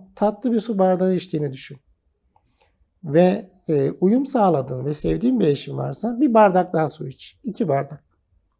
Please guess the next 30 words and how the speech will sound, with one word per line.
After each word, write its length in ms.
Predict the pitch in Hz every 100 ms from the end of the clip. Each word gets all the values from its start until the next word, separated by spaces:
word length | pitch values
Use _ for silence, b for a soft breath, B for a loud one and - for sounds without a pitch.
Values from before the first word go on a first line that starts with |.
| _ _ -
Ve 80 | 208
güne 340 | 190 202 226
neşeyle, 400 | 190 180 214 196
enerjiyle 440 | 185 160 156 160 135
başlıyorsun. 540 | 127 - 160 131 - _ _ b b b b _ -
Ama 460 | 247 208 339 - _ _ _ _ -
sevmediğin 640 | - 254 339 330 254 208
bir 100 | 160
işe 200 | 147 156
gidiyorsun. 500 | 139 135 139 - - _ _ _ _ _ _ _ _ _ _ _ _ _ _ _ _ _ _ -
Günlük 440 | 220 208 196 196
bir 120 | 202 180
bardak 380 | 156 160 190
acı 220 | 190 160 175
suyunu 340 | - 147 147
iç. 360 | 135 - - _ _ _ _ _ _ _ _ _ _ 247
E, 180 | 147
veya 200 | 165 233
uyum 280 | 226 240 285
sağlayamadığın 760 | 294 233 226 220 214 185 170 160
bir 80 |
eşinle 320 | 156 147 165 139
yaşıyorsun. 640 | 127 - - - 202 - _ _
Yine 200 | 196 214
günlük 400 | 175 156 180 214
iki 300 | - 175 208
bardak 360 | 165 151 180 185
acı 180 | 151 147
suyunu 280 | 147 139
iç. 280 | 135 - -